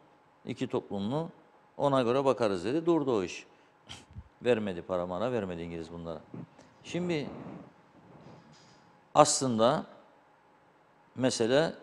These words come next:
yani gelinen nokta çok kritik. Ama ben tahmin ederim Sayın Bülent Arınç bu hassas dönemi de dikkate alarak, yani seçimler var iki ay sonra. Şimdi kalkar konuşursam ben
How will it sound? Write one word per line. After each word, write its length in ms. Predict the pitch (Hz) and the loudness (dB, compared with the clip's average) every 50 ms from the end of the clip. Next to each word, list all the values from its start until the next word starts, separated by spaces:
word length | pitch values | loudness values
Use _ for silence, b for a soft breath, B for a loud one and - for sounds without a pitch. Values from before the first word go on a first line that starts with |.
| - - - - _ _ _ _ _ _ _ _ _ _ _ _ - | -20 -20 -20 -20 _ _ _ _ _ _ _ _ _ _ _ _ -8
yani 180 | 101 98 92 | -6 -4 0
gelinen 420 | 92 110 104 104 110 123 131 127 120 | 0 2 2 2 2 0 0 0 0
nokta 280 | 107 - - 165 170 | 0 0 2 0 2
çok 260 | 165 - 175 151 151 | 4 4 2 2 2
kritik. 440 | - 117 101 92 98 131 151 151 151 b b b b b b b b _ - | 0 -2 -2 0 0 0 -2 -2 -4 b b b b b b b b _ -2
Ama 180 | 143 160 165 | 0 2 2
ben 140 | 160 180 170 | 2 2 2
tahmin 260 | - 180 170 165 165 | 2 0 2 2 2
ederim 260 | 160 151 147 143 151 147 | 2 2 2 2 0 0
Sayın 280 | - 151 147 143 139 | 0 0 0 0 0
Bülent 260 | 139 139 139 135 - | 0 -2 -2 -2 0
Arınç 400 | - 127 123 127 123 120 - - - - - - - - _ _ _ _ _ _ | 0 2 2 0 0 -4 -8 -12 -16 -20 -20 -20 -20 -20 _ _ _ _ _ _
bu 200 | 127 127 131 113 | 0 2 2 4
hassas 400 | 123 127 - - 135 127 - - | 4 2 4 4 4 2 4 2
dönemi 320 | - 127 120 117 113 117 113 | 2 2 2 2 2 2 2
de 120 | 113 98 | 2 0
dikkate 340 | 95 - - - 98 - 104 | 0 -2 -2 -4 -2 2 2
alarak, 380 | 104 104 98 95 90 87 - 98 | 4 4 4 4 2 0 -2 -2
yani 180 | 95 92 87 | -2 -2 -4
seçimler 440 | - - 101 - - 98 95 113 127 | -4 -6 -6 -6 -6 -4 -2 -2 0
var 180 | 131 120 101 90 | 0 0 -2 -2
iki 200 | 90 - - 104 | -4 -2 -2 -2
ay 100 | 104 98 | -2 -2
sonra. 320 | - 110 107 104 98 95 - - - - _ _ _ _ _ _ _ _ _ _ _ _ _ _ _ _ - _ _ _ - | -4 -4 -4 -4 -4 -6 -8 -14 -20 -20 _ _ _ _ _ _ _ _ _ _ _ _ _ _ _ _ -20 _ _ _ -20
Şimdi 240 | - - 110 113 110 | -14 -10 -8 -8 -4
kalkar 400 | - 113 110 104 - 127 123 - | 0 0 0 4 4 4 4 4
konuşursam 640 | - 117 113 107 - 123 113 - - 113 107 107 | 2 -2 -2 -2 -2 -4 -4 -2 0 0 0 0
ben 120 | 110 107 | 0 -2